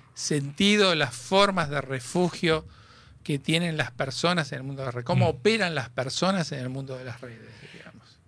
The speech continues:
Speaker 2: Estamos hablando con el doctor Manuel Cavia, sociólogo, doctor en ciencias sociales, docente universitario.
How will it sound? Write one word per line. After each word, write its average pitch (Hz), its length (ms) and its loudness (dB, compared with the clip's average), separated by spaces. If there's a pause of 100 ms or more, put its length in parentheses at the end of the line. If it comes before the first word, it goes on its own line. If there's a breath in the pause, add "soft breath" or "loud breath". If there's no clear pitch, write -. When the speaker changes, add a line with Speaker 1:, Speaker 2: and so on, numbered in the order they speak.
(120)
Speaker 2:
Estamos 135 340 4
hablando 127 260 8
con 110 120 4
el 98 100 2
doctor 101 280 0
Manuel 101 440 0
Cavia, 117 520 6
sociólogo, 104 760 2
doctor 92 340 -2
en 90 80 -6
ciencias 90 420 -6
sociales, 104 600 4
docente 90 440 -4
universitario. 98 1000 2